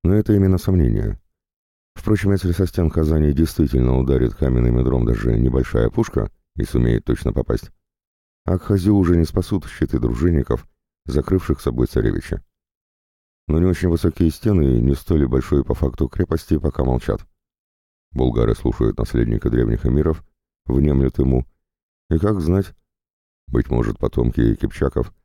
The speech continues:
согнанных на землю самого стойкого врага монголов и перемешавшихся с остатками местного населения, героически сопротивлявшегося завоеванию,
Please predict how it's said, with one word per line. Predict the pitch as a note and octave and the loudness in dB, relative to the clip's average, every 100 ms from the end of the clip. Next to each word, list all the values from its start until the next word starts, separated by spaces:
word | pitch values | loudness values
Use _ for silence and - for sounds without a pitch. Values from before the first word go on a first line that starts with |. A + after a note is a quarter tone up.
| _ _ _ | _ _ _
согнанных | - B1+ C2 B1 A#1+ | -4 -2 0 0 0
на | B1 | -2
землю | B1 C2 B1+ A#1+ | 0 0 2 0
самого | - B1 B1 A#1 | 0 -2 0 -2
стойкого | - B1+ A#1+ A#1+ A1+ | -2 -2 0 0 0
врага | A1 A#1 A#1+ | 0 -2 0
монголов | A1+ A1 C2 C#2+ - - _ _ _ _ - | -2 0 0 0 -2 -8 _ _ _ _ -6
и | |
перемешавшихся | C2+ D2 D2+ C#2+ D#2 - C2+ C#2+ | -2 2 0 0 -2 -2 -2 -2
с | D2 | -4
остатками | C#2 D2 C2+ - B1+ | -4 -4 -2 0 0
местного | C2 B1 B1 | 0 0 0
населения, | A#1+ A#1 - D#2+ F2 E2+ E2+ - _ _ _ - | 0 0 0 2 2 2 0 -4 _ _ _ -4
героически | - D#2 F2+ D#2 - | 0 2 2 -2 -4
сопротивлявшегося | C#2+ C#2 B1+ C#2+ C#2 - C2 B1 A#1+ | -2 -2 -2 0 0 0 -2 -2 -2
завоеванию, | A#1+ B1 C#2+ F2 B1+ G#1 | 0 0 2 2 2 0